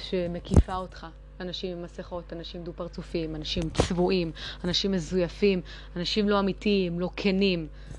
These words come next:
באמת, באמת עדיף להיות לבד בעולם מאשר שאנשים כאלה יקיפו אותנו.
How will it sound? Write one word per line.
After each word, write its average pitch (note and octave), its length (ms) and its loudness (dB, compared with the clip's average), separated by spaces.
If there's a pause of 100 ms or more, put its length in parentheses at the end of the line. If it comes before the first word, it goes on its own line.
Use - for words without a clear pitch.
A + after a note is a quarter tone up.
(320)
באמת, G3 440 6
באמת G3+ 400 4
עדיף F#3+ 600 4 (160)
להיות F3+ 400 0 (160)
לבד E3+ 560 2 (100)
בעולם F3+ 600 2 (120)
מאשר G3 560 0 (1040)
שאנשים - 2000 0
כאלה F#3 280 6
יקיפו F3+ 420 2
אותנו. D#3+ 360 -4